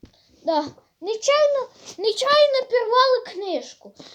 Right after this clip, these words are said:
Берете скотч, клей, будь-що. Приклеїте, все легко. Хочете панаму, беріть свої гроші.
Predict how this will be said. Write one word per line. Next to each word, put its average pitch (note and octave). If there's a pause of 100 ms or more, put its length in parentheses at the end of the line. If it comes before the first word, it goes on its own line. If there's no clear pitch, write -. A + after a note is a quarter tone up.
(140)
Берете C5 (600)
скотч, -
клей, A4+
будь-що. C4+ (320)
Приклеїте, C4
все - (240)
легко. - (4000)
Хочете C#5
панаму, C5
беріть A4+
свої A#4
гроші. E4